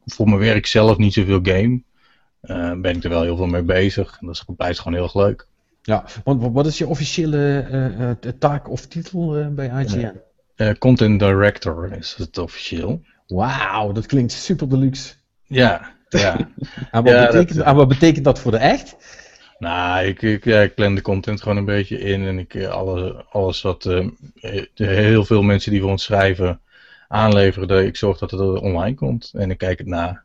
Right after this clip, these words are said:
Speaker 1: Dus ik doe ook een beetje eindredactie. Eh, ja,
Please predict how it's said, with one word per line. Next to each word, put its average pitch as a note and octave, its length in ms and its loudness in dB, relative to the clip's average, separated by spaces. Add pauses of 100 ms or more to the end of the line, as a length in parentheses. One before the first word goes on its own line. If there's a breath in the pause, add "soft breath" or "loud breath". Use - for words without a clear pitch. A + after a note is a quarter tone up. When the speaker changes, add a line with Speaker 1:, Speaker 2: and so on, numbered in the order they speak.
Speaker 1:
Dus F2+ 120 -6
ik - 60 -14
doe F#2 100 -2
ook - 80 -4
een G2+ 60 2
beetje F#2 220 2
eindredactie. G2+ 800 0 (840 soft breath)
Eh, E2 420 -2 (240)
ja, B2+ 300 2